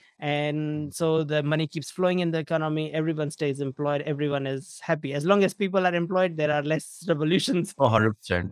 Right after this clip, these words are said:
Speaker 2: hundred percent. And, and, you know, I completely agree with this, like, you know, line of thinking, Sam. And, and of course, you know, thank you for having me. And it's always such a pleasure to connect with you. When you think about it from a sense of fiscal policy,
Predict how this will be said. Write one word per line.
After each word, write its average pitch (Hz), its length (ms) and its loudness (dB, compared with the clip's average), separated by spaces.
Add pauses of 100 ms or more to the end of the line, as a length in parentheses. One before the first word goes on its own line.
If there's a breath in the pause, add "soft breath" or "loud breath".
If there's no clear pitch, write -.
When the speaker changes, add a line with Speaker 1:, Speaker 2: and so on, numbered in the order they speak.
Speaker 2:
hundred 90 260 -2
percent. 90 360 -2
And, 107 140 4
and, 131 140 2
you 139 60 2
know, 156 60 8
I 113 140 6
completely 170 340 0
agree 110 220 4
with 113 100 -4
this, 95 240 -2
like, 90 240 0
you 101 60 -2
know, 98 80 0
line 95 240 2
of 95 80 -2
thinking, 92 560 0
Sam. 87 320 2
And, 90 180 -2
and 101 100 2
of 101 60 2
course, 107 240 4
you 98 60 0
know, 87 100 0
thank 95 220 -2
you 101 100 2
for 98 80 0
having 95 300 4
me. 92 200 -2 (100)
And 87 180 -4
it's 82 100 -10
always 92 240 0
such 92 120 -8
a 92 40 2
pleasure 95 320 2
to 92 80 -4
connect 92 240 -2
with 90 100 -4
you. 92 120 2 (100)
When 156 180 4
you 208 60 4
think 202 160 -2
about 240 160 2
it 233 100 -4
from 156 140 0
a 165 60 -2
sense 120 260 -2
of 151 160 -2
fiscal 127 320 -2
policy, 107 300 2